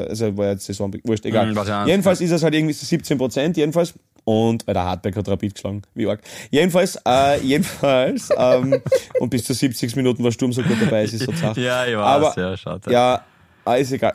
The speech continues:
Speaker 1: Ähm, wurscht, jedenfalls. Äh, und, und da, da sind wir jetzt da genau, also in Kamm und da sind wir jetzt den zweiten Tag in Folge.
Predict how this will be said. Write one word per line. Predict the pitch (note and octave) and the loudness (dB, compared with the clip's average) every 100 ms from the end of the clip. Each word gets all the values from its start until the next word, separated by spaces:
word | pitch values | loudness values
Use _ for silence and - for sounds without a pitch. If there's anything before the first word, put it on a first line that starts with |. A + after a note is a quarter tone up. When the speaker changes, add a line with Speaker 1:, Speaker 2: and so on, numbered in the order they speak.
| - | 2
Speaker 1:
Ähm, | C3+ D3+ - | 2 2 0
wurscht, | E3+ F#3 - | 2 2 0
jedenfalls. | - F3+ G#3+ E3+ A#2 G#2+ G#2+ - | 0 4 4 2 2 2 0 -2
Äh, | A#2+ B2+ C3+ - | 2 4 4 2
und, | C#3 C3 | -2 -4
und | C3 C3 | -4 0
da, | C3 | 2
da | A#2 B2+ | 2 0
sind | - D3+ | 0 0
wir | |
jetzt | C3+ - | -2 -2
da | B2 | -2
genau, | A2+ G#2 | 0 2
also | A#2+ A2+ | 0 -2
in | B2 A#2 | -4 -4
Kamm | - G2+ D#3+ | -4 -4 -2
und | C3+ | -4
da | A#2+ | -6
sind | B2+ | -4
wir | A#2+ | -2
jetzt | A2+ - | -4 -4
den | A2 G#2 | -6 -4
zweiten | G#2+ G#2+ B2 | -2 -2 -2
Tag | G2+ G#2 | -6 -4
in | A#2 | -6
Folge. | A2 G#2+ C#3+ | -4 -2 -4